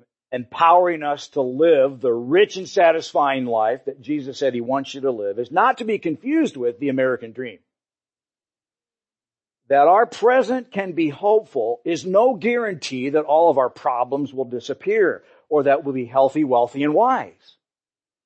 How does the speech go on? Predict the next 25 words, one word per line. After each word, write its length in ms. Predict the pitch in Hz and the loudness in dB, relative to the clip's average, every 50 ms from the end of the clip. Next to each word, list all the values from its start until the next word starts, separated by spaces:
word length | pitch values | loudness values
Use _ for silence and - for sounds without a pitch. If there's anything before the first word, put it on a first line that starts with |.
| _ _ _ _ _ _ _ | _ _ _ _ _ _ _
No, 160 | 156 160 170 180 | 0 0 2 4
it 60 | 190 | 4
would 200 | 175 170 156 139 | 4 2 2 0
be 300 | 160 156 147 139 123 - _ _ _ _ _ _ _ _ _ _ _ _ _ _ _ _ _ _ _ | 0 -2 -2 -2 -6 -12 _ _ _ _ _ _ _ _ _ _ _ _ _ _ _ _ _ _ _
naive 520 | 135 135 143 151 156 165 170 180 190 143 | -2 0 0 0 -2 -4 -6 -6 -6 -6
and 200 | 139 131 123 120 - | -6 -6 -6 -6 -4
unrealistic 640 | 147 147 151 147 147 147 143 147 143 - - 165 160 _ _ _ | -4 -2 0 2 2 2 2 2 0 -2 -4 -12 -14 _ _ _
to 120 | - 151 151 | -14 -10 -6
even 260 | 147 143 135 131 127 | -6 -4 -4 -6 -8
suggest 420 | - 131 113 104 120 113 110 - | -10 -12 -8 -4 -4 -4 -4 -6
such 200 | - 107 95 - | -10 -12 -10 -12
a 60 | 101 | -16
thing. 160 | - _ 98 92 _ _ _ _ _ _ _ _ _ _ _ _ _ _ _ _ _ _ _ _ _ _ _ _ - | -20 _ _ _ _ _ _ _ _ _ _ _ _ _ _ _ _ _ _ _ _ _ _ _ _ _ _ _ -14
We 100 | 117 110 | -14 -14
still 400 | - - - 160 175 185 175 170 | -14 -6 -2 0 2 2 4 4
live 420 | 180 185 202 214 233 233 214 - _ _ | 4 4 4 4 2 0 -2 -6 _ _
in 120 | 127 120 113 | -14 -12 -12
a 40 | |
broken, 600 | 107 107 101 120 127 147 180 175 - 208 185 170 | -12 -6 -2 2 2 4 2 2 -2 -6 -8 -10
fallen 640 | 135 - - 160 165 165 170 160 156 143 139 131 127 | -6 -2 2 4 4 4 4 4 2 0 -2 -2 0
world. 600 | 143 160 180 196 208 220 220 214 214 220 214 208 _ _ _ _ _ _ | 0 2 4 4 6 6 6 6 4 2 0 -4 _ _ _ _ _ _
We'll 160 | 139 139 135 | -4 -2 -2
face 360 | 127 - 151 135 135 123 - | -2 0 0 0 0 -2 -6
difficult 680 | - 117 98 - 180 190 - 233 233 - 196 175 165 - | -14 -12 -2 0 0 2 2 0 2 2 2 2 2 0
circumstances 1000 | - - 190 190 - 190 185 139 - - 170 165 165 160 - 160 165 151 - | -2 -2 -2 -2 -2 -6 -10 -8 -6 -4 -4 -4 -4 -4 -6 -8 -8 -8 -10